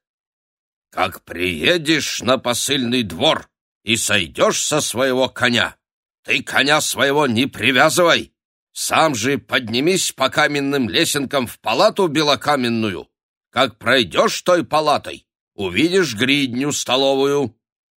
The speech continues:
Ты дверь в ту гридню ногой распахивай, не снимая шапки с головушки. Подходи затем к дубовому столу, становись напротив Владимира.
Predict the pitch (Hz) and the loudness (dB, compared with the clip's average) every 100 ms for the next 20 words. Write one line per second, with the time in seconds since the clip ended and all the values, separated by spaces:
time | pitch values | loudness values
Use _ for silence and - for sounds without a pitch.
0 | _ - 123 123 78 78 123 139 - - | _ 0 2 2 -4 0 4 4 0 -2
1 | 139 98 120 151 127 135 123 120 131 104 | -2 0 0 0 2 0 2 2 2 2
2 | 151 143 123 123 - - 165 185 185 175 | 2 2 2 0 -2 -2 2 2 2 2
3 | 160 120 - _ _ _ _ - 127 143 | 4 0 -4 _ _ _ _ -6 -2 0
4 | - 110 131 151 147 131 - - 135 135 | -2 -4 0 2 2 0 -4 -2 0 0
5 | - - 135 104 - - 101 139 143 135 | -2 -8 -4 -4 -6 -6 -4 -2 0 -2
6 | - - 127 120 90 - _ _ 98 113 | -6 -6 -2 0 -2 -8 _ _ -4 -4
7 | - 123 131 120 123 107 135 120 85 76 | -2 0 0 2 0 2 0 0 -4 -4
8 | 101 143 180 165 156 143 - 135 139 107 | 0 2 2 2 0 -2 -2 0 0 -2
9 | - _ _ - - - 101 131 131 113 | -6 _ _ -10 -8 -4 2 2 2 0
10 | - - 107 104 107 107 90 - 71 73 | -4 -2 -2 0 -4 -4 -10 -12 -14 -4
11 | 95 104 113 101 85 67 | 0 2 2 2 0 -4